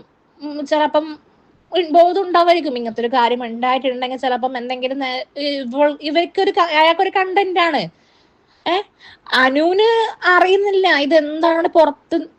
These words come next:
കണ്ടന്റ് പോയിട്ടുള്ളതെന്നുള്ളതില്. ഇതൊക്കെ അനു പുറത്തിറങ്ങിയിട്ട് ഇത്രയും ഓരോ കാര്യങ്ങൾക്കും എന്ത് ചെയ്താലും എന്ത് കാര്യങ്ങൾ വന്നാലും അത് അനുമോളെ കാര്യം ഡീഗ്രേഡ് ചെയ്തെടുക്കും.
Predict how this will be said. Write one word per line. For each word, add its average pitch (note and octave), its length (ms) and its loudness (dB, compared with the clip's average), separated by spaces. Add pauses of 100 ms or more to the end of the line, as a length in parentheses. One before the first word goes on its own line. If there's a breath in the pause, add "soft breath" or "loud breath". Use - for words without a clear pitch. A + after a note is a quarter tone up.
(480)
കണ്ടന്റ് D#4+ 500 2
പോയിട്ടുള്ളതെന്നുള്ളതില്. D#4 960 2 (560 soft breath)
ഇതൊക്കെ C#4+ 400 0 (140)
അനു D4 360 2
പുറത്തിറങ്ങിയിട്ട് D4+ 1040 0
ഇത്രയും D4+ 680 -6
ഓരോ C4 380 2
കാര്യങ്ങൾക്കും B3 800 -2
എന്ത് A#3+ 760 -4
ചെയ്താലും F4+ 380 -4
എന്ത് D4+ 240 -6
കാര്യങ്ങൾ D4+ 340 -4
വന്നാലും C#4+ 300 -6
അത് C#4+ 100 0
അനുമോളെ B3+ 580 -4
കാര്യം A#3+ 400 0
ഡീഗ്രേഡ് G#3+ 420 -4
ചെയ്തെടുക്കും. F3+ 400 -2